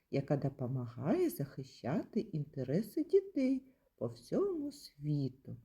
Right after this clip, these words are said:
Її представництво є і в Україні. Діти мають право на участь у житті міста.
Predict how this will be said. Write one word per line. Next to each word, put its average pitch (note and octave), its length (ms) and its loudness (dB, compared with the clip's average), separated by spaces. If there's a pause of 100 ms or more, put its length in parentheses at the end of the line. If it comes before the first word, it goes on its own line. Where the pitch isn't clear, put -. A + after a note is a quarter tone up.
(640)
Її A#2 360 2
представництво A#2 1300 -4 (160)
є E3+ 400 6 (180)
і C4 100 0
в A#3+ 140 -2
Україні. D3 960 0 (1000)
Діти D3+ 480 -2 (300)
мають C#3+ 560 2
право E3+ 480 2
на F3+ 240 4 (180)
участь B3+ 720 2
у D3 120 -2
житті - 680 -4
міста. E3 720 6